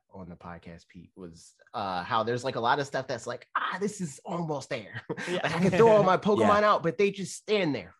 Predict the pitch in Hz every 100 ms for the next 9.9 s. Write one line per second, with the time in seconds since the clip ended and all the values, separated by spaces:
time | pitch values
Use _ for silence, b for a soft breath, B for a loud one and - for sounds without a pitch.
0 | _ 143 156 156 156 151 147 - - _
1 | 226 208 190 165 175 151 127 135 113 120
2 | 131 196 208 170 - 226 208 180 233 226
3 | 226 233 226 214 156 160 220 247 240 233
4 | 175 131 104 95 139 135 123 160 170 185
5 | 190 180 110 101 90 85 131 107 - B
6 | B B B 123 156 156 143 143 143 131
7 | 127 123 120 123 117 127 - 262 196 151
8 | 135 123 117 120 117 110 107 113 87 -
9 | 185 202 180 190 180 185 131 117 120